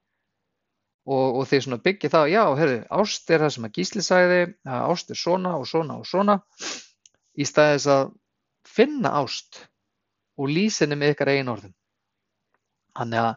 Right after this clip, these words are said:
það er svona það helsta sem ég átti við með þessari frumeindakenningu Platóns og, og af hverju hún er mikilvæg. Ehm, já,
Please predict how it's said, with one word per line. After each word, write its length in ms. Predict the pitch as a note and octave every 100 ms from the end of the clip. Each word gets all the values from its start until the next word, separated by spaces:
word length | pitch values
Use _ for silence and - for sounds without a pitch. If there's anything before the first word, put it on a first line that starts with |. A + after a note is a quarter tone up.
| - - - _ _
það 220 | C#3+ C#3
er 100 | D3
svona 240 | D3 C#3 C#3
það 100 | C3
helsta 320 | D#3 D#3+ -
sem 140 | C#3 D3
ég 80 |
átti 240 | C#3+ - C#3
við 200 | D3+ D#3
með 160 | C#3 C3
þessari 260 | C3 B2+
frumeindakenningu 880 | - C#3+ D3 B2 - B2+ B2+ A2+ B2+ B2 A#2+
Platóns 580 | - C#3+ C#3 - A#2+ A2+
og, 160 | B2 A#2+
og 200 | C3+ B2
af 100 | C3+
hverju 160 | C#3+ C3
hún 80 |
er 60 | C3 C#3
mikilvæg. 640 | D#3 D#3+ D#3+ A2+ G#2 G#2 _ _ _ _ _ _ _ -
Ehm, 540 | A#2+ A#2+ A#2 A#2 A#2 A#2 - _ _ - - _ _ _ _ _ _ _ _ _ -
já, 140 | A#2+